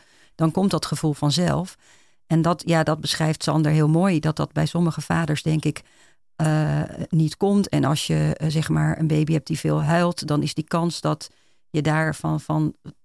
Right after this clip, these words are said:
in de stress raakt nog veel groter. Eh, dat is misschien ook wel goed om te benoemen, eh, in getallen, zeg maar. Als je naar de kinderarts komt met je baby, eh,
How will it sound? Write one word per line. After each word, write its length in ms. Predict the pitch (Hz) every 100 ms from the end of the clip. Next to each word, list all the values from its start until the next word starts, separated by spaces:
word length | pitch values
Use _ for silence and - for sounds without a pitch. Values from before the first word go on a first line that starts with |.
| _
in 140 | 170
de 60 | 156
stress 380 | - - 185 -
raakt 260 | 160 143
nog 180 | - 156
veel 200 | - 156
groter. 580 | 151 147 160 196 226 269 _ _ _ _ _
Eh, 300 | - 160 156
dat 120 | 147
is 100 | 160
misschien 260 | 170 - 175
ook 100 | 175
wel 100 | 165
goed 220 | - 190
om 160 | 160 170
te 100 | 160
benoemen, 580 | 160 170 196 226 262 254
eh, 240 | - 160
in 160 | 160 165
getallen, 520 | - 156 156 175 226
zeg 200 | 208 214
maar. 280 | 202 220 254
Als 180 | 175 -
je 60 |
naar 140 | 175 165
de 60 |
kinderarts 440 | 165 208 196 170 -
komt 180 | 156 147
met 160 | 156
je 100 | 165
baby, 380 | 151 165 165 160 - _ _ _ _
eh, 360 | - 151 147 147